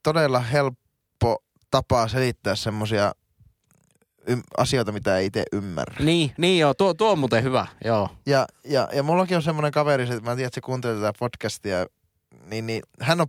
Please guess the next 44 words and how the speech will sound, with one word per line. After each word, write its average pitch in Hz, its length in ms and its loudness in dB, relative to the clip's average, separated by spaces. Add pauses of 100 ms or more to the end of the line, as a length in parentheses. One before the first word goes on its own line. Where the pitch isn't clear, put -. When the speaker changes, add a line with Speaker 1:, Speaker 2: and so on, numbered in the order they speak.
Speaker 1:
brändä-, 131 460 -4
brändännyt 135 480 -2 (120)
täm-, 110 200 -4
brändäytynyt 139 680 0
tämmöiseksi 117 460 -2 (1160)
aina 160 260 4
mulle 147 320 4
käy 95 200 -2
huono 98 340 -2
tuuri. 87 280 -6 (680)
Ja 143 60 -4
sitten 139 120 0
Speaker 2:
Okei, - 120 0
Speaker 1:
se 156 120 0
Speaker 2:
ai, 123 160 4
Speaker 1:
niinku 143 220 0
Speaker 2:
rasittava. 135 600 0
Ai 139 180 2
että 139 240 0
on 120 60 2
raskasta. 120 600 0 (100)
Speaker 1:
No 151 80 2
en, 185 120 4 (160)
en, 190 200 4
mä 202 100 4
en 214 60 4
ota 190 160 2
Speaker 2:
Ah, 135 320 4
kylmä 170 300 2
hiki. 135 360 2
Speaker 1:
Ei, 147 100 0
no 180 80 0
sulla, 160 240 6
Speaker 2:
Ah. 139 100 4
Speaker 1:
sulla 240 280 2
voi, 175 220 2
mulla 208 260 2
ei 180 60 2
ehkä 165 180 -2
niinkään, 147 480 0
mut 139 160 -6
se, 170 300 -2
se - 140 -2
on, 160 120 0